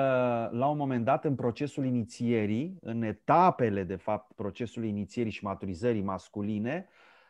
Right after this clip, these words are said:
uh, trebuie să survină acest, uh, această tăiere, cum o numesc eu, a cordonului ombilical emoțional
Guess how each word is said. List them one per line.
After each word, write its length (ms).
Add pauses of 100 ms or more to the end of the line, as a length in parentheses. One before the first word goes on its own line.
(200)
uh, 600
trebuie 280
să 160
survină 640
acest, 520
uh, 440
această 420
tăiere, 640
cum 320
o 160
numesc 380
eu, 240
a 120
cordonului 1040
ombilical 880
emoțional 1160